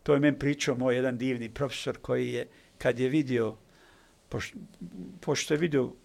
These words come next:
naprosto os-, osjetio je prije nego drugi da će Milošević napraviti more krvi u, u, u, u zemlji, je otišao u, u, u, u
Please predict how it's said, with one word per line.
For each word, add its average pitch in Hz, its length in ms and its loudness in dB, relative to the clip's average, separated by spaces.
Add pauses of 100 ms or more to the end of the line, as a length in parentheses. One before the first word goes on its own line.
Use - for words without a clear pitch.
(260)
naprosto - 500 -2
os-, 156 280 2
osjetio 151 460 2
je 110 120 -6
prije 131 260 0
nego 117 220 -4
drugi 135 320 -4
da 120 100 -4
će 120 160 -8
Milošević 120 680 -4 (680)
napraviti 123 560 -2
more 120 300 0
krvi 107 500 -4 (640)
u, 139 60 -18 (460)
u, 143 240 -12
u, 139 380 -6
u 143 80 -8
zemlji, 151 420 2 (1000)
je 135 140 2
otišao 127 500 0
u, 113 340 -4
u, 117 220 -6
u, 123 340 -8
u 123 260 -10